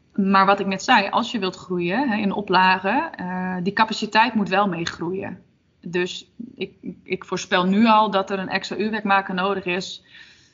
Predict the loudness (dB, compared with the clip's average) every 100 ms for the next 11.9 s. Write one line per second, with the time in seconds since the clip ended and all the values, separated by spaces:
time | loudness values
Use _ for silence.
0 | _ _ 0 0 2 0 0 0 -2 -4
1 | -2 -2 0 0 -4 -8 -8 -6 -6 -10
2 | _ -16 -10 -2 0 0 -4 -4 -6 -2
3 | -2 0 2 2 2 -2 -4 -4 -4 -6
4 | -2 2 4 4 0 -10 -12 -8 6 6
5 | 8 4 4 2 2 0 -2 -6 0 2
6 | 4 2 0 -2 -6 -8 -4 -4 -4 -6
7 | -4 -2 -4 -4 -2 -2 -2 -4 -6 -6
8 | -10 _ -20 -20 -20 -20 _ _ _ 4
9 | 4 4 0 2 -2 -2 0 -2 0 -2
10 | -4 -4 -6 0 0 0 -4 -10 -2 -2
11 | -2 -4 -2 0 0 0 -2 -6